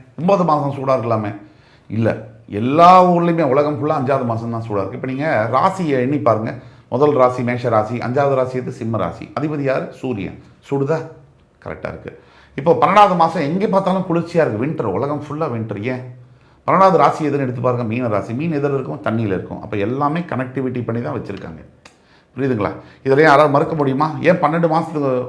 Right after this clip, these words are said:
அஹ், பன்னெண்டு ரா-, அஹ், மாசம் இருக்கு, இருபத்தி ரெண்டு மாசம் கூட இருந்திருக்கலாம். ராசியின் அடிப்படையில மாதங்கள், கிரகங்கள் அடிப்படையில வார நாட்கள்,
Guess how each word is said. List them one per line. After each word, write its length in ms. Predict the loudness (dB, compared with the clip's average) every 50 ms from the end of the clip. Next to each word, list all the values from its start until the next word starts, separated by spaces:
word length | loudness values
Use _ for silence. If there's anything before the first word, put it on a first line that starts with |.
| -6
அஹ், 100 | -8 -6 -4
பன்னெண்டு 240 | -4 -4 -2 0 0
ரா-, 160 | 2 2 0
அஹ், 240 | 0 0 -2 -2 0
மாசம் 320 | 2 0 0 0 -2 -4
இருக்கு, 300 | -4 -4 -8 -10 -12 -14 -16 -8
இருபத்தி 360 | -2 0 0 0 0 0 0 -2
ரெண்டு 180 | 0 0 -2
மாசம் 240 | -2 -2 -2 -2 -4
கூட 120 | -4 -4
இருந்திருக்கலாம். 420 | -4 -4 -4 -6 -8 -8 -8 -10 -10 -14 -20 -20 _ _ -8
ராசியின் 600 | -6 -2 0 0 0 -2 -4 -6 -6 -4 -4 -4
அடிப்படையில 540 | -4 -6 -6 -4 -4 -4 -4 -4 -6 -8 -8
மாதங்கள், 580 | -6 -6 -6 -6 -6 -8 -8 -8 -10 -12 -14 -18 -20 _ _ _ _ _ _ -12 -10 -8 -6 0
கிரகங்கள் 520 | 0 2 4 4 2 2 0 -2 -2 -2
அடிப்படையில 500 | -2 -4 -4 -4 -4 -4 -4 -2 -4 -2
வார 280 | 0 0 0 0 0 -2
நாட்கள், 540 | -6 -6 -8 -8 -10 -10 -10 -8 -10 -12